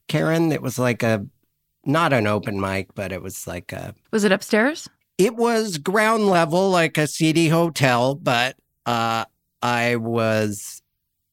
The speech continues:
Speaker 1: talking. I don't ever do crowd work, uh, but there was a guy with notebook and there was pieces of paper hanging out of it. And I was like, "Oh, are you going up tonight?" And he's like, "No, no, I'm a musician." And then I realized in that moment it was Fat Lip.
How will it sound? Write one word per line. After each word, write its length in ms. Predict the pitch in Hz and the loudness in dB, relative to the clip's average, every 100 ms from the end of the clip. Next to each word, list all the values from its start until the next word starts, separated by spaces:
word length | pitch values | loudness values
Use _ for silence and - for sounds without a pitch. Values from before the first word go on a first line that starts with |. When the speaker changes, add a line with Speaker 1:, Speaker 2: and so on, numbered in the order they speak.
| _ | _
Speaker 1:
talking. 580 | - 127 117 135 135 147 - - | -2 -2 0 0 0 0 -4 -2
I 100 | 123 | 0
don't 320 | 113 156 156 | 2 2 2
ever 260 | 151 147 156 | 2 2 2
do 140 | 139 | 0
crowd 340 | - 156 139 127 | 0 2 2 2
work, 340 | 123 117 - 135 - | 0 -2 -4 -10 -4
uh, 280 | 117 120 | -2 0
but 200 | 117 110 | -2 -4
there 100 | 170 | -2
was 120 | 170 160 | 0 0
a 40 | |
guy 240 | 185 220 | 0 2
with 140 | 185 139 | 2 2
notebook 840 | 143 160 175 214 170 185 - - - | 2 4 2 2 0 0 0 -8 -6
and 200 | 127 120 | 0 2
there 100 | 120 117 | 2 2
was 340 | 113 110 - _ - | -2 -4 -12 _ -2
pieces 360 | 175 147 143 | 0 2 2
of 100 | 123 | 0
paper 380 | - 151 143 151 | 2 0 2 2
hanging 320 | 135 143 131 | 4 4 4
out 220 | 123 135 131 | 2 2 0
of 80 | 131 | -2
it. 180 | 139 139 - | -4 -6 -4
And 260 | 113 113 110 | 0 2 0
I 100 | 104 | 0
was 160 | 104 | -2
like, 180 | 117 113 | -4 -2
"Oh, 80 | 208 | 0
are 100 | 202 | 2
you 160 | 180 170 | 2 2
going 300 | 180 175 170 | 2 2 2
up 180 | 202 | -2
tonight?" 480 | - 202 214 226 - _ _ _ _ _ _ _ - | 0 0 2 0 -4 _ _ _ _ _ _ _ 0
And 100 | 120 | 0
he's 140 | 117 | 2
like, 160 | 135 117 | 0 2
"No, 240 | 170 165 | 2 4
no, 240 | 156 156 143 | 4 2 2
I'm 160 | 139 | 0
a 240 | 135 127 131 | -2 -2 0
musician." 640 | 135 120 131 131 - 113 | 0 0 -2 -2 -2 -2
And 180 | 101 110 | 0 2
then 140 | 117 117 | 2 2
I 140 | 113 104 - 104 | 0 -4 -10 -8
realized 680 | 110 131 139 120 107 110 - | 0 2 4 2 0 -2 -2
in 100 | 120 | 0
that 220 | 113 107 107 | 2 0 0
moment 440 | 113 117 110 107 | 0 0 -2 -4
it 160 | - 113 | -4 -4
was 160 | 107 - | -4 -2
Fat 320 | 123 117 113 | 0 0 0
Lip. 300 | 110 104 | -2 -4